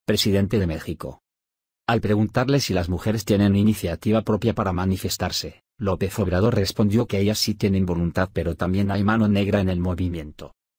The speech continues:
El primer mandatario acudió al municipio Tamazula para inaugurar el puente de Soatenipa,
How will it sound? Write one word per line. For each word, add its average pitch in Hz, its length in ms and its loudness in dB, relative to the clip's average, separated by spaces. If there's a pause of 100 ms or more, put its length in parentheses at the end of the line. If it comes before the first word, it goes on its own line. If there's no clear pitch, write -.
(400)
El 107 200 0
primer 107 260 2
mandatario 104 580 2
acudió 98 380 0
al 107 100 2
municipio 98 520 0
Tamazula 107 560 -2
para 85 180 -2
inaugurar 90 560 0
el 92 140 -2
puente 110 320 2
de 95 80 2
Soatenipa, 87 720 -4